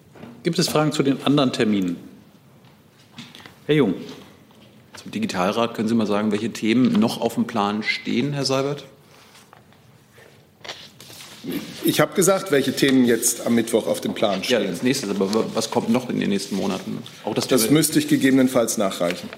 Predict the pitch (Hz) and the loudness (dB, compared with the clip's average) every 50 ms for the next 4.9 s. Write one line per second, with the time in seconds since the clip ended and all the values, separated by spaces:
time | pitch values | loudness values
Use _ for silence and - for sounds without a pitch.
0 | - - - - - - - - - - - - - - 127 127 120 - 131 107 | -16 -8 -6 -6 -4 -4 -8 -8 -12 -16 -20 -16 -4 0 2 2 2 2 2 0
1 | - - 127 110 - - 113 110 - - 107 104 104 - - - 87 87 95 - | 0 0 0 0 2 0 0 0 0 0 0 0 0 0 0 0 0 -2 -4 -8
2 | - - - 123 123 - - - - - - - - - - - - 151 151 156 | -12 -8 -6 -6 -6 -6 -8 -18 -20 -20 -20 -16 -16 -14 -14 -8 -4 -2 -2 -2
3 | 156 - - 139 135 131 123 - - - 135 147 160 151 - - - 147 135 - | -2 -2 0 2 2 2 2 0 -2 -2 -2 -2 -2 -2 -6 -6 -2 -2 -2 -2
4 | - 131 127 127 120 - - 120 113 120 139 165 190 185 170 156 143 139 | -2 0 0 0 0 0 -2 0 0 2 2 2 0 2 0 0 -2 -2